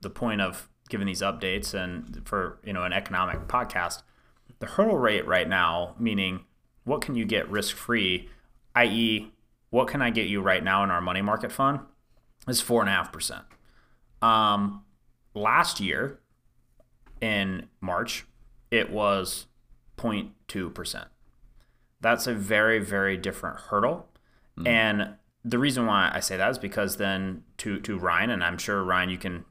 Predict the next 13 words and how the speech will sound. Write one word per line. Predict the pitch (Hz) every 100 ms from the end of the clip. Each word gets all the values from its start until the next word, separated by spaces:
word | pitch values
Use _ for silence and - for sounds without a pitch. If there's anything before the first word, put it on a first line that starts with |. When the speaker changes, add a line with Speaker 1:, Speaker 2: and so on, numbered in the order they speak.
| _
Speaker 1:
speak | - - 117
to | 107
this | 95 -
as | 90
well, | 127 110
right? | 90 95 101 - -
Your | 110 101 - - _
investment, | 104 101 123 - 127 110 - - _ - - _ - -
uh, | 104 98 92 -
buyer | 101 104 104 90
flow | - 123 143 80 113 - - _ - _ _ _
should | - - 202
have, | - 95 78 127 -